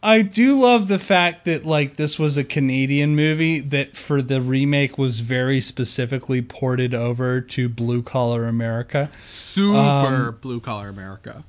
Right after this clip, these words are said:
Speaker 2: Like
Speaker 1: Yeah.
Speaker 2: <laughs>
Speaker 1: It's
Speaker 2: 'Cause
Speaker 1: just, it, it's very interesting to me.
Speaker 2: Yeah. Agreed, agreed. 'Cause the, the first one even felt very Canadian. Um, this one, it's like, nah,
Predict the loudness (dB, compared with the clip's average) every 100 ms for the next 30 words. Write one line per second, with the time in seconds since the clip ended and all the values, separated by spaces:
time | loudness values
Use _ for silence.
0 | _ -8 -6 -6 -4 -2 -2 0 -2 0
1 | -2 0 -4 0 -4 -4 -20 -20 -20 -4
2 | -4 -4 -20 -20 _ _ _ _ _ -4
3 | 0 0 0 -2 -4 -6 -4 -2 -2 -2
4 | -6 -6 _ _ _ _ -2 2 2 2
5 | 0 -2 -6 -6 -6 -6 -6 -10 -20 _
6 | _ _ _ -6 -2 0 -2 -4 -4 0
7 | -2 -2 -6 -2 -2 -2 -4 0 -2 -2
8 | -4 -4 -4 -6 -8 -6 -6 -8 -8 -4
9 | -4 -4 -4 -4 -4 -4 -6 -8 _ -20
10 | -20 _ -10 -8 -8 -10 -16 _ _ -2
11 | -2 0 0 0 -4 -6 -4 -4 -10 -16
12 | _ _ _ -8 -6 -6